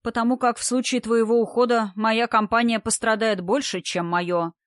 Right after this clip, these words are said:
Музыка заканчивается, и нас одаривают скупыми овациями,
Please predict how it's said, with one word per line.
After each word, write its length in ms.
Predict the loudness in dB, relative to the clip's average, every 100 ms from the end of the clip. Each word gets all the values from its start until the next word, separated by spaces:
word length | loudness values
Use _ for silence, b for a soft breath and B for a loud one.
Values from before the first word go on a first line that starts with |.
| _ _ _ _ _ _
Музыка 440 | 0 0 0 -2 -2
заканчивается, 1000 | -2 -2 0 0 -2 -4 -6 -6 -6 -8 _
и 100 | -4
нас 260 | -2 0 -2
одаривают 580 | 0 0 0 0 -4 -4
скупыми 420 | -8 -4 -2 0
овациями, 800 | 0 0 -2 -2 -4 -4 -6